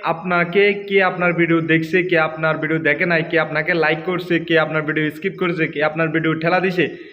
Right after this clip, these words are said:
এগুলো দেখার বিষয় না। আপনি যদি নতুন হয়ে থাকেন, তাহলে ভিডিওটা আপনার জন্য। আপনাকে কি করতে হবে? Facebook-এ আপনাকে যে উইকলি চ্যালেঞ্জগুলো আছে, এই যে দেখেন আমার পাশে, আপনার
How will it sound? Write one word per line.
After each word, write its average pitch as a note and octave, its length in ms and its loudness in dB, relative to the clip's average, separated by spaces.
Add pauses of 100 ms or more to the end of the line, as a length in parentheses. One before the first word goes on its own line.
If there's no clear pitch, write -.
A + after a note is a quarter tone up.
(160)
এগুলো G3+ 220 4
দেখার F3 280 2
বিষয় D#3 220 0
না। A2 60 -4 (440)
আপনি E3 260 -2
যদি F3 180 -2
নতুন F3+ 320 0
হয়ে G3 140 4
থাকেন, G3 260 0
তাহলে F3+ 180 2
ভিডিওটা E3 460 2
আপনার D#3+ 280 -4
জন্য। A#2 360 -6 (540)
আপনাকে F#3+ 460 0
কি G3+ 200 0
করতে G3+ 280 2
হবে? G3+ 220 4
Facebook-এ F3+ 840 -2 (100)
আপনাকে D3+ 540 -2
যে D#3 120 0
উইকলি D#3 460 0
চ্যালেঞ্জগুলো D3+ 520 2
আছে, B2+ 380 0 (120)
এই B2+ 120 -6
যে C3+ 100 -4
দেখেন C3 220 2
আমার C3+ 160 -2
পাশে, C3 360 -2 (500)
আপনার C#3+ 360 -2